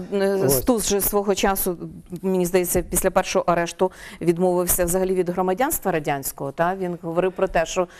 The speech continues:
Speaker 1: радянське громадянство — це
Speaker 2: Ну,
Speaker 1: рабство.
Speaker 2: він входив, е, в Хельсінську групу.
Speaker 1: А є у вас якась,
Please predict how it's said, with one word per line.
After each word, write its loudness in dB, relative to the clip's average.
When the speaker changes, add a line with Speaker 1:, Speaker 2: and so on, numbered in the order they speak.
Speaker 1:
радянське 2
громадянство — 0
це 2
Speaker 2:
Ну, 4
Speaker 1:
рабство. 0
Speaker 2:
він 2
входив, 0
е, 2
в -4
Хельсінську -2
групу. 0
Speaker 1:
А 0
є 0
у -2
вас -4
якась, -2